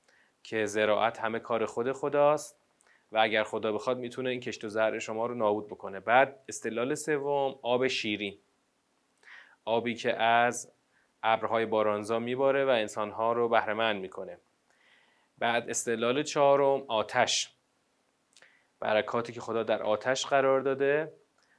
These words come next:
و همه اینها دست خود خداست. اینها رو خوندیم، رسیدیم به آیه «فسبح باسم ربک العظیم». این آیه در واقع، اه، جنبندی این قسمته.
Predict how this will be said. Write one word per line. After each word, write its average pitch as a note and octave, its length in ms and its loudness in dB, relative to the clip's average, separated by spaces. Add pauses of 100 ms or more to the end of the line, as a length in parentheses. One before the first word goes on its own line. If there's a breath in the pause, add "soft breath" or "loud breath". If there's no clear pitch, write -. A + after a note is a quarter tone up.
(140)
و A#2 420 4
همه A2+ 340 -4
اینها A#2+ 300 -4
دست A#2 280 -2
خود A2+ 240 -4
خداست. G2+ 560 -4 (1080 soft breath)
اینها A#2+ 240 0
رو C3 120 6
خوندیم، F3 640 -2 (560)
رسیدیم F3 580 -2
به D#3+ 80 4
آیه C3+ 440 2
«فسبح D#3+ 760 2 (180)
باسم D#3 300 -2
ربک C#3 520 0
العظیم». G#2+ 580 -2 (1300 loud breath)
این E3 200 -2
آیه D#3+ 340 4
در D3+ 180 10
واقع، B2+ 520 2 (460)
اه، G#2 340 -4
جنبندی A#2 760 -2
این A#2+ 260 -4
قسمته. G2 520 -8